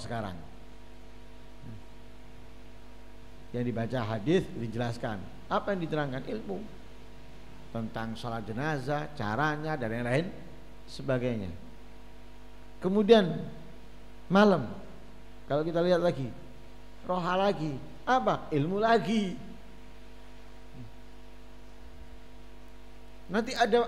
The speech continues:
acara bulanan, ilmu lagi. Terus ilmu dan ilmu.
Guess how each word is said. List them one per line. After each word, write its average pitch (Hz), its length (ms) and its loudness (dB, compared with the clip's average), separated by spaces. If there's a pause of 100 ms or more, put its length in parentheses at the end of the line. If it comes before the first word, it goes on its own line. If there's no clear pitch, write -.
acara 233 320 10
bulanan, 208 640 10 (640)
ilmu 285 320 8
lagi. 285 640 6 (1400)
Terus 285 400 10
ilmu 294 240 0
dan 247 160 10
ilmu. 226 360 2